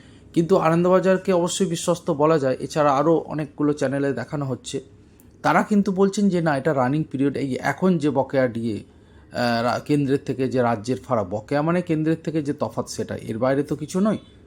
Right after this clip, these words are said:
কোনো আইন নেই। আহ, যেটা স-, রা-, স-, রাজ্য সরকারের, আহ, ও আইনজীবী বারে বারে তুলে ধরছিলেন, হিয়ারিংয়ে শুনছিলাম যে এটা সাংবিধানিক অধিকার নয়। অবশ্যই ডিএটা কোথাও কিন্তু এইভাবে এত বাকি এভাবে বলা যায় না, এটা কেন্দ্রের সাথে ডিফারেন্স করে বকেয়া বলা হচ্ছে।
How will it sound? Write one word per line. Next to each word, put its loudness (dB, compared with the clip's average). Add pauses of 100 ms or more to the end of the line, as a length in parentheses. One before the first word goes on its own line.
কোনো -2
আইন 2
নেই। -2
আহ, -10
যেটা 0
স-, -6
রা-, -4
স-, -8
রাজ্য -4
সরকারের, -2
আহ, -6
ও -6
আইনজীবী -2
বারে -2
বারে 0
তুলে -2
ধরছিলেন, -4
হিয়ারিংয়ে 0 (360)
শুনছিলাম -2
যে 0
এটা 0 (220)
সাংবিধানিক 2
অধিকার -2
নয়। -2 (520)
অবশ্যই 2
ডিএটা 4
কোথাও 2
কিন্তু -2
এইভাবে 2
এত -4
বাকি 2
এভাবে 0
বলা 2
যায় -2
না, 0
এটা -2
কেন্দ্রের -2
সাথে -2
ডিফারেন্স 0
করে 0
বকেয়া 2
বলা -2
হচ্ছে। -16